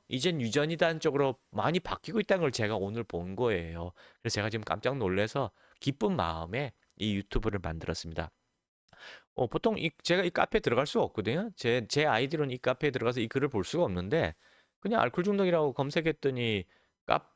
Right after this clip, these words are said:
어, 나오더라고요. 이게 <laughs> 보이더라고요. 어, 그래서 신기해가지고 들어가서 댓글을 달려고 했더니 역시나 <laughs> 저는 <laughs> 안 되게 돼 있더라고요. 다행히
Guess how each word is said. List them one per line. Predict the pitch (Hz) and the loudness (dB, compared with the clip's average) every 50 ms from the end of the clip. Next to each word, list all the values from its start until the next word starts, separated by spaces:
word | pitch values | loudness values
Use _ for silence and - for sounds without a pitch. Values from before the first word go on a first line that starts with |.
| _ - - | _ -8 -4
어, | 98 123 120 110 107 101 - - | 0 2 2 2 2 2 0 -4
나오더라고요. | - - 87 110 101 104 139 180 214 320 233 143 98 92 92 | -10 -8 0 2 2 2 2 2 2 2 2 2 2 2 0
이게 | 90 92 92 - - | 0 0 -2 -2 -2
<laughs> | 143 | 0
보이더라고요. | - 120 139 185 220 214 - 101 87 87 90 87 82 - _ _ - 82 | 2 2 2 0 0 2 2 2 2 2 0 0 -2 -4 _ _ -6 -6
어, | 85 85 | -4 -4
그래서 | 95 131 139 143 131 113 - - - - - - _ _ | -4 -4 0 0 0 0 -2 -10 -20 -20 -20 -20 _ _
신기해가지고 | - - 160 160 151 156 151 135 120 117 110 95 101 107 98 101 98 98 98 _ _ - - - _ _ _ - | -8 -6 -4 -4 0 0 0 2 4 2 2 2 0 2 2 2 2 0 -2 _ _ -20 -20 -20 _ _ _ -4
들어가서 | 104 101 104 104 110 110 98 | 0 2 2 2 2 0 -2
댓글을 | - - 95 92 - 123 110 110 92 | 0 0 0 0 0 0 0 2 2
달려고 | 101 90 90 92 98 98 101 | 2 0 2 0 0 -2 -2
했더니 | 95 - - 104 104 110 101 90 | -6 -6 -6 -6 -6 -4 -2 -4
역시나 | 90 80 - - 107 107 123 143 143 _ _ _ _ _ - | -4 -4 -6 -8 -6 -6 -6 -6 -8 _ _ _ _ _ -14
<laughs> | 90 90 - - - - | -10 -8 0 0 0 0
저는 | - - - 101 98 - - 127 104 - - _ - - _ - - - | 2 0 2 2 0 0 -2 -4 -4 -4 -12 _ -20 -20 _ -16 -6 -4
<laughs> | - - - - 110 - - | -4 -4 -2 -6 -8 -2 0
안 | 90 92 90 | -2 0 2
되게 | 82 - 95 104 98 | 2 2 2 2 0
돼 | 85 82 | 0 0
있더라고요. | 85 - - - 82 80 80 82 82 82 82 _ - - - - _ - | -4 -4 -8 -6 -6 -6 -6 -6 -8 -10 -10 _ -18 -20 -20 -20 _ -6
다행히 | - 87 95 110 107 101 98 90 | -4 -2 -2 0 0 -2 -2 -4